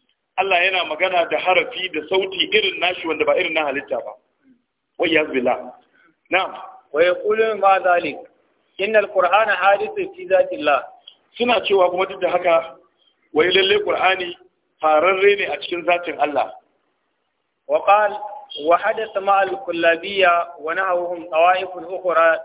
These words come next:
Speaker 2: من الكرامية وغير الكرامية. إيه، وقال.
Speaker 1: Ne. Aina.
Speaker 2: وقال وحدث.
Speaker 1: Yawa. Suna cewa kuma ya ce, shi ka, Ibn Karram ya ce.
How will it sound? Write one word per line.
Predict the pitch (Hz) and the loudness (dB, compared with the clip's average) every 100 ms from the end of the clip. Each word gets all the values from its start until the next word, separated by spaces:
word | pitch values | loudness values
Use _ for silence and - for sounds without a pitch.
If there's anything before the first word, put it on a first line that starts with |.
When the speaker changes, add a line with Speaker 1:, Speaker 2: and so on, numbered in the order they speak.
| 170 | -8
Speaker 2:
من | |
الكرامية | 185 165 156 151 151 156 175 165 - - _ _ _ _ _ _ _ _ _ | -8 -4 -4 2 0 0 0 0 0 -8 _ _ _ _ _ _ _ _ _
وغير | 135 143 190 | -2 2 0
الكرامية. | 185 165 151 143 143 151 151 117 - _ | 0 -6 -2 0 0 -2 -4 -6 -10 _
إيه، | 131 117 _ _ | -20 -20 _ _
وقال. | - 135 123 120 | -12 -10 -10 -10
Speaker 1:
Ne. | 135 120 113 _ _ _ _ _ _ _ _ _ _ _ _ _ _ _ - - - - - _ | -10 -8 -12 _ _ _ _ _ _ _ _ _ _ _ _ _ _ _ -20 -6 -6 -6 -18 _
Aina. | 127 123 - _ - - - - _ _ _ _ _ _ _ _ _ _ _ _ _ _ _ _ _ _ _ _ _ _ - | -14 -14 -18 _ -16 -16 -18 -20 _ _ _ _ _ _ _ _ _ _ _ _ _ _ _ _ _ _ _ _ _ _ -12
Speaker 2:
وقال | 127 117 | -10 -8
وحدث. | 131 123 117 _ 127 | -8 -8 -12 _ -2
Speaker 1:
Yawa. | 135 113 110 - - - | 0 0 -2 -8 -16 0
Suna | 202 180 | 2 4
cewa | - 180 156 151 | 2 2 2 4
kuma | 151 | 4
ya | 165 190 | 4 4
ce, | 190 170 - - | 0 -8 -10 -20
shi | - 196 - | -12 -12 0
ka, | - - 190 | 0 2 0
Ibn | 196 185 | 0 2
Karram | 165 151 165 | 2 4 2
ya | 143 143 | 0 -2
ce. | - 147 | -4 -8